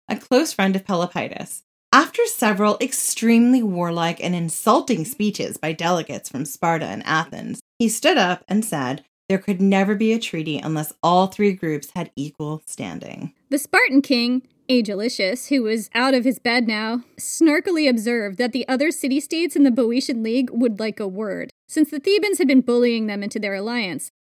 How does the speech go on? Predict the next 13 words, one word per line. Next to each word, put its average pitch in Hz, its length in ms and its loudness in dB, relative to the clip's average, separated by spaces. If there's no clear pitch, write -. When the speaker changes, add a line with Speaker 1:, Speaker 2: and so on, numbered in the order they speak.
Speaker 2:
Epaminondas 294 880 2
shot 226 300 -2
back 247 260 -2
something 285 400 0
equally 339 480 0
snarky 220 580 -4
about 262 260 -2
Sparta's 302 480 0
iron 302 320 2
grip 254 200 0
on 240 100 0
the 220 80 -2
Peloponnese. 233 680 -4